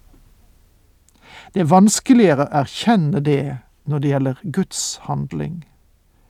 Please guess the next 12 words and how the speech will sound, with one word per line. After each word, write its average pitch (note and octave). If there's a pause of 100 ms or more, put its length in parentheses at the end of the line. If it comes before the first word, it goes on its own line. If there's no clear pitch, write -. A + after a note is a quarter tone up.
fordi E3
vi C#3+ (160)
av F#3+
og D3
til C#3
har E3
fått -
en -
oppfatning C#3+ (460)
av D#3+
Guds D#3+
kjærlighet D3+